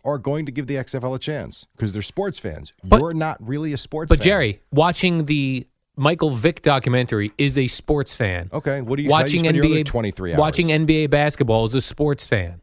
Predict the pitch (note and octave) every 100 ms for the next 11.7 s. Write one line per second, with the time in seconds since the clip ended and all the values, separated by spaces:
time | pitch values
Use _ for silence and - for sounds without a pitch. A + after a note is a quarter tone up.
0 | - F3+ E3+ C3 C3+ D3+ A#2+ C3 B2 -
1 | B2+ B2+ B2 A#2+ B2+ F3 F#2+ B1 - F#3
2 | A3 F3+ E3+ E3 F#3 - F#3 D3+ - C#3+
3 | E3+ D3+ A#2+ D3 C#3 B2+ C#3+ B2+ - -
4 | - C3 - - F3 F3 - - A2 G#2
5 | - A#2+ B2+ D#3 D#3 G2+ F2+ - - -
6 | D#3+ - F3 E3+ G3 D#3+ C#3 D#3 F3+ D#3
7 | B2 G#2+ F3 F3 E3+ D#3 C#3 C3 - A#2
8 | A2+ B2+ C#3 C3+ - C3+ C#3 A2+ A2 G2
9 | G2+ G#2 G#2+ G#2 G2+ G#2 - - - E2+
10 | F#2+ A2 - F#2+ A2 G#2+ D#2 F#2+ G2 -
11 | G#2+ G2+ G2+ G2 G2+ G#2+ D3+